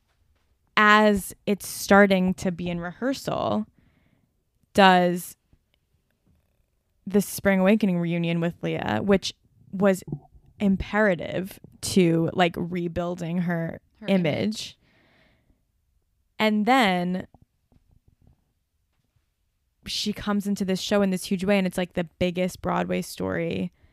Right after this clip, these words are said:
Speaker 1: like, that, you know, in so long. But a part of me wants to say that there's some conspiracy with Michael Mayer and,
Speaker 2: I
Speaker 1: and
Speaker 2: mean,
Speaker 1: this whole thing.
Speaker 2: it's really hard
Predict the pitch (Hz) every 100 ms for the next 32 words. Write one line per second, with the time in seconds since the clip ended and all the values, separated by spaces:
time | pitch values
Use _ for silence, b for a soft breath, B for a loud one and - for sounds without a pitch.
0 | _ _ _ _ - _ _ _ _ _
1 | _ _ _ - - - - - - 208
2 | 190 190 185 190 180 175 - _ _ -
3 | 196 190 180 180 - 190 180 170 185 175
4 | - - 214 214 _ _ _ - 262 -
5 | 240 - 294 392 440 269 302 - 226 -
6 | 277 262 180 185 185 - 202 196 196 185
7 | - 226 294 294 175 175 175 175 175 180
8 | 233 190 - 101 208 - 294 320 180 -
9 | 180 - - - 202 269 - 226 233 240
10 | 220 202 190 196